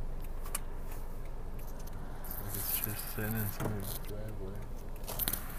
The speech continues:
Awkward. Um, yeah, I should probably get that. It's a car.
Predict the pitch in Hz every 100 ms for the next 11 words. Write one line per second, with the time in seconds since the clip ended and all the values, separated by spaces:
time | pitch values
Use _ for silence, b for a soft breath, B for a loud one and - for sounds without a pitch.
0 | - - - - - - - 120 147 -
1 | 117 117 117 120 - - - - - -
2 | - - - - - - - - - -
3 | - - - 110 107 107 - - - -
4 | - - - - - - - - - -
5 | - - - - - - - - 107 123
6 | 131 135 139 - 87 85 - - - -
7 | - - - - - - - - - -
8 | - - - - - - - - - -